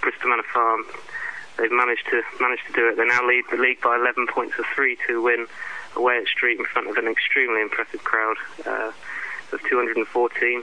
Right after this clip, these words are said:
and it was Manor Farm who took the lead early on through Harley Purnell from the spot, uh,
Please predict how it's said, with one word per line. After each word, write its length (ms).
and 120
it 80
was 160
Manor 200
Farm 380
who 220
took 140
the 60
lead 200
early 220
on 220
through 320
Harley 280
Purnell 320
from 220
the 120
spot, 240
uh, 40